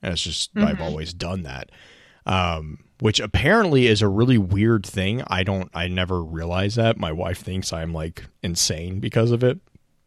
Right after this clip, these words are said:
Speaker 1: But,
Speaker 2: Oh,
Speaker 1: uh,
Speaker 2: there's arsenic in the seeds. That's probably
Speaker 1: uh,
Speaker 2: the insane
Speaker 1: I
Speaker 2: aspect.
Speaker 1: view it as I'm building up my, my immune system
Speaker 2: Immunity.
Speaker 1: to it.
Speaker 2: There you
Speaker 1: So
Speaker 2: go.
Speaker 1: you can't, you can't give me almond juice and expect me to die now.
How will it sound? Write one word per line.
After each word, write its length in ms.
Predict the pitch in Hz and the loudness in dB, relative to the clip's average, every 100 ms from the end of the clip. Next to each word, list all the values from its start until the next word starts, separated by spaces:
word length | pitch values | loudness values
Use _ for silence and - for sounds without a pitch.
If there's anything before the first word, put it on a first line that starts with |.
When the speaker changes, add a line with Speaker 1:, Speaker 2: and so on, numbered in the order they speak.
| _ | _
Speaker 1:
But, 320 | 95 202 196 | -8 -4 -2
Speaker 2:
Oh, 140 | 240 220 | 0 0
Speaker 1:
uh, 60 | |
Speaker 2:
there's 220 | 196 185 185 | 2 2 0
arsenic 580 | - 180 - 180 160 | 0 0 0 -4 -4
in 100 | 160 | -4
the 100 | - | -6
seeds. 480 | 156 - 165 151 147 | -6 -2 0 -2 -2
That's 200 | 175 170 | -2 -2
probably 380 | - 160 151 131 | -2 -2 2 4
Speaker 1:
uh, 280 | 117 113 110 | 6 6 4
Speaker 2:
the 100 | - | 0
insane 480 | 175 170 165 156 143 | -6 -4 -6 -6 -2
Speaker 1:
I 320 | 147 135 175 | 2 4 6
Speaker 2:
aspect. 160 | 175 143 | 4 4
Speaker 1:
view 280 | 135 139 | 6 8
it 100 | 151 | 6
as 280 | 147 107 107 | 4 0 -2
I'm 240 | 95 101 95 | -2 -2 0
building 380 | 98 104 104 | 0 2 2
up 140 | 95 104 | 2 0
my, 480 | 101 90 87 87 - | 0 -2 -2 -6 -6
my 140 | 92 | -6
immune 340 | 87 87 90 95 | -6 -4 -4 -2
system 400 | 120 107 - - | -2 -2 0 2
Speaker 2:
Immunity. 380 | - 180 180 | 2 0 2
Speaker 1:
to 160 | 131 117 | 4 4
it. 220 | 127 151 | 4 2
Speaker 2:
There 80 | 160 | 2
you 60 | 151 | 0
Speaker 1:
So 240 | 147 101 | 2 4
Speaker 2:
go. 100 | 98 | 2
Speaker 1:
you 100 | 98 | 0
can't, 380 | 95 - 107 107 | -2 0 2 2
you 140 | 104 98 | -2 -2
can't 360 | - 107 104 | 0 0 -2
give 160 | 98 104 | -2 0
me 200 | 104 98 | 0 0
almond 400 | 90 107 107 92 | 0 0 0 0
juice 380 | 87 85 85 - | -2 -4 -4 -6
and 180 | 95 | -6
expect 420 | 87 - 95 85 90 | -6 -6 -6 -6 -6
me 60 | |
to 80 | 85 | -6
die 300 | 85 85 76 | -4 -6 -6
now. 260 | 69 62 | -10 -14